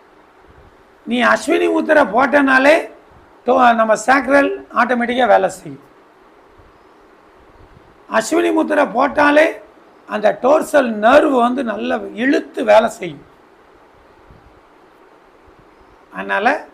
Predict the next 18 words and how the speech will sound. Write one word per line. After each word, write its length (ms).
நீங்க 200
எந்த 300
அளவுக்கு 320
அஸ்வினி 400
முத்திரையை 380
போடுறீங்களோ, 600
அந்த 300
அளவுக்கு 360
அந்த 480
பெனிஸுக்கு 600
போகக்கூடிய 360
டோர்சல் 480
நர்வ் 240
சிஸ்டத்துல 520
நல்ல 300
பிளட் 360
சர்க்குலேஷன் 680
நடக்கும். 480